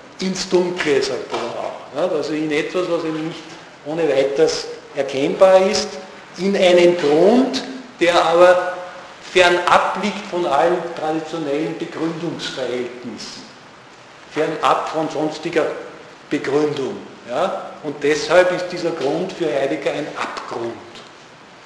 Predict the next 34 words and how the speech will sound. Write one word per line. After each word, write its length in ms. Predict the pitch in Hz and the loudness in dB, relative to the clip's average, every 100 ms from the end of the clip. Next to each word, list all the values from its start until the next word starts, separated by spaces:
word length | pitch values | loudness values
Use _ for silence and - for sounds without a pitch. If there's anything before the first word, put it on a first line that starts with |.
| - 120 | -20 -6
Ja? 280 | 131 165 - - - | -4 -4 -8 -14 -16
Das 140 | 113 | -10
Denken 340 | 135 143 - 151 | -4 -4 -4 -8
springt 500 | - - 147 151 - - - | -10 -2 0 0 -6 -14 -16
in 120 | 139 | -12
den 140 | 139 135 - | -10 -10 -6
Abgrund 580 | 120 - - 131 123 - - | -6 -4 -4 -4 -4 -8 -8
hinein. 300 | 123 117 110 - | -6 -6 -8 -4
Ja? 80 | 175 | 0
Das 220 | 180 151 | 0 0
muss 200 | 165 180 | -2 0
ja 80 | 175 | 2
über 140 | 175 | 2
das 160 | - - | 0 -2
ganze 320 | 151 - 175 | -2 -2 -4
Seiende 520 | - 143 143 165 160 | -2 -2 0 0 -2
hinaus 540 | 143 147 127 123 175 - - - - - | -4 -4 -4 0 0 0 -6 -12 -18 -18
zu 80 | 160 160 | -16 -14
diesem 220 | 151 156 | -10 -8
Sein 300 | 147 135 139 | -6 -4 -4
selber 340 | 131 131 131 123 | -4 -4 -4 -6
kommen. 180 | 117 113 - - - | -10 -12 -16 -18 -12
Das 120 | 120 | -10
ist 60 | |
wieder 120 | 147 143 | -10 -10
die 220 | - 151 | -12 -12
Differenz 480 | - 139 139 131 - | -6 -2 -2 -2 -8
zwischen 220 | 127 123 | -10 -10
Sein 200 | 120 123 | -8 -8
und 100 | 123 | -6
Seienden, 400 | 123 117 120 120 - - - - | -6 -6 -8 -10 -14 -18 -20 -12
das 140 | 120 | -4
Wesentliche. 500 | 131 120 117 - - - 123 | -2 -2 -6 -10 -18 -16 -8
Ne? 140 | 180 | -8